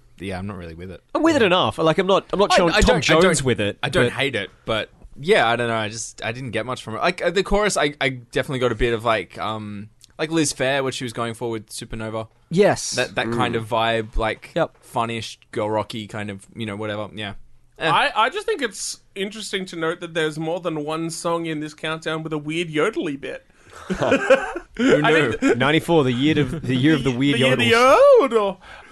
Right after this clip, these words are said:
Speaker 4: Um, does anyone else feel like the chorus doesn't particularly fit the verse? Like, I feel like she was writing two different songs, and she was just like, "Well, I like the verse in this, but the chorus is shit."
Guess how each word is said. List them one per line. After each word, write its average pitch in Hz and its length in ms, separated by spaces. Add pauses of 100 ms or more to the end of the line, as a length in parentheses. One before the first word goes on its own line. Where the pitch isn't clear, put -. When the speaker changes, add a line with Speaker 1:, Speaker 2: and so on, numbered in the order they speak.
(240)
Speaker 4:
Um, 302 360
does 320 160
anyone 494 320
else 427 200
feel 403 160
like 392 160
the 302 80
chorus 320 460 (160)
doesn't 277 500
particularly 277 560
fit - 320
the 247 80
verse? 226 400
Like, 233 200 (240)
I 220 120
feel 311 160
like 330 120
she 294 120
was 247 120
writing 254 280
two 247 160
different 254 340
songs, 285 340 (280)
and 208 120
she 226 100
was 214 80
just 220 180
like, 202 180
"Well, 240 400
I 226 120
like 277 260
the 370 60
verse 247 360
in 220 140
this, 180 320
but 190 340
the 196 100
chorus 240 420
is 196 100
shit." 139 320